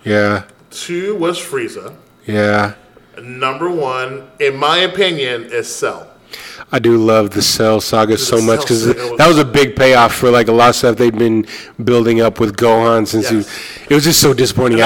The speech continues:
Speaker 2: that, okay,
Speaker 1: afterwards.
Speaker 2: okay, so, so the reason why
Speaker 1: Yeah.
Speaker 2: I, I put him in that order
Speaker 1: Yeah,
Speaker 2: is
Speaker 1: I would
Speaker 2: because
Speaker 1: agree.
Speaker 2: is,
Speaker 1: I wouldn't be
Speaker 2: uh,
Speaker 1: mad.
Speaker 2: so the sa-, uh, so the Buu saga, it's not like it wasn't good.
Speaker 1: Yeah.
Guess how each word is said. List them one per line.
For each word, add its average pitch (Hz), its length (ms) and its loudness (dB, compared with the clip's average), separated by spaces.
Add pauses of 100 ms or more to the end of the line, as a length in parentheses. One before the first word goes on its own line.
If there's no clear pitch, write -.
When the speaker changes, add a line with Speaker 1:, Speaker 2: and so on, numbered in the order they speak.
(100)
Speaker 2:
that, 107 40 0
okay, 107 160 2
Speaker 1:
afterwards. 110 200 0
Speaker 2:
okay, 139 100 -2
so, - 120 -16
so 151 200 -2
the 135 180 -2
reason 160 380 -4
why 131 440 -2
Speaker 1:
Yeah. 110 220 2 (260)
Speaker 2:
I, 123 360 -4 (140)
I 110 100 -10
put 139 200 -8
him 123 60 -14
in 113 80 -12
that 107 160 -10
order 113 420 -6
Speaker 1:
Yeah, 107 280 2
Speaker 2:
is - 120 -20
Speaker 1:
I 170 100 6
would 160 140 4
Speaker 2:
because 120 140 4
Speaker 1:
agree. 123 120 -6 (560)
Speaker 2:
is, 110 280 -6
Speaker 1:
I 123 100 6
wouldn't 123 160 4
be 117 60 4
Speaker 2:
uh, 110 40 2
Speaker 1:
mad. 110 360 0
Speaker 2:
so 143 500 0
the 135 80 -2
sa-, 165 220 -6
uh, 120 800 -4
so 117 520 -6 (1000)
the 117 300 -6
Buu 156 200 -4
saga, 120 500 -4 (1500)
it's 185 180 -2
not 240 160 2
like 202 140 2
it 151 180 -2
wasn't 143 400 -2
good. 127 420 -8 (120)
Speaker 1:
Yeah. 113 320 2